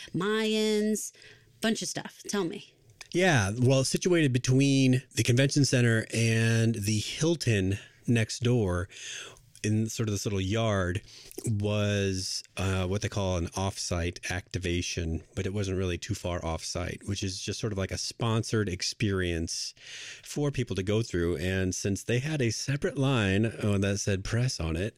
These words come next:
Speaker 2: and nobody was in it, I was like, "I have a little time for this." And so I got in that line.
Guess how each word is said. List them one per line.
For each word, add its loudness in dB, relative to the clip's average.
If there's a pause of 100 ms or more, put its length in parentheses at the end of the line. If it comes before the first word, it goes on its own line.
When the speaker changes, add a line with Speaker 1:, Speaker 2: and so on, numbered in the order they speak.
Speaker 2:
and -2
nobody 0
was 0
in 0
it, -2
I -2
was 0
like, -2 (320)
"I -2
have -2
a -4
little -2
time -4
for -8
this." -8 (800)
And -4
so -4
I 0
got 0
in 2
that 0
line. 0